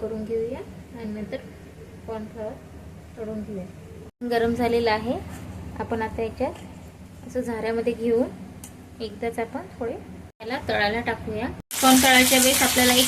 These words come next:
काळजी घ्यायची आहे, हे तळायच्या वेळेस थोडं लांब व्हायचं, त्याच्यामुळे हे उडणार नाही अंगावर.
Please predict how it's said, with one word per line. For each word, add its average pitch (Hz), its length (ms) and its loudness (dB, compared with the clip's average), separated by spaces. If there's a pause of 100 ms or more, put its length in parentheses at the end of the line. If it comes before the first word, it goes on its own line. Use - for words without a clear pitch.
काळजी 240 320 8
घ्यायची 254 480 8
आहे, 240 220 8
हे - 640 0
तळायच्या 254 320 8
वेळेस 269 240 4
थोडं 262 220 8 (300)
लांब 254 320 8
व्हायचं, 247 500 6 (100)
त्याच्यामुळे 262 460 8
हे 269 180 6 (460)
उडणार 262 340 10
नाही 214 180 2
अंगावर. 180 360 2